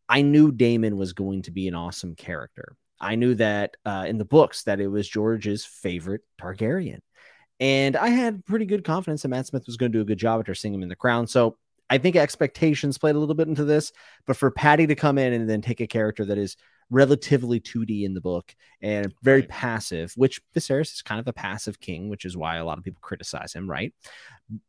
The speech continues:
Speaker 1: To take that and then to make it a compelling performance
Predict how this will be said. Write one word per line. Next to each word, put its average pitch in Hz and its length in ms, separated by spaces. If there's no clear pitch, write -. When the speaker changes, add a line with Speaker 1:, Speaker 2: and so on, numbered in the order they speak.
Speaker 1:
To 143 80
take 156 220
that 143 220
and 127 140
then 120 140
to 113 100
make 139 260
it 151 80
a 117 220
compelling 135 600
performance 107 800